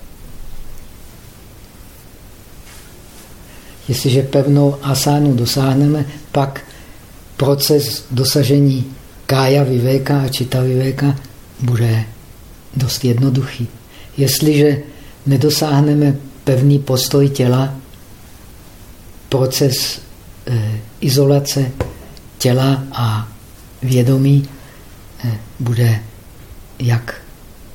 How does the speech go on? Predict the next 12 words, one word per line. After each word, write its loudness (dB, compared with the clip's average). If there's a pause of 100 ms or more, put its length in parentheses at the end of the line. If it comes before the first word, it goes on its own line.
(260)
většina 0
z -4
nás, 0 (640)
snad -2
všichni -4
z 0
nás -2 (1500)
jistě -4 (360)
si -6 (160)
všimli, 0 (220)
bude -2
obtížný. 0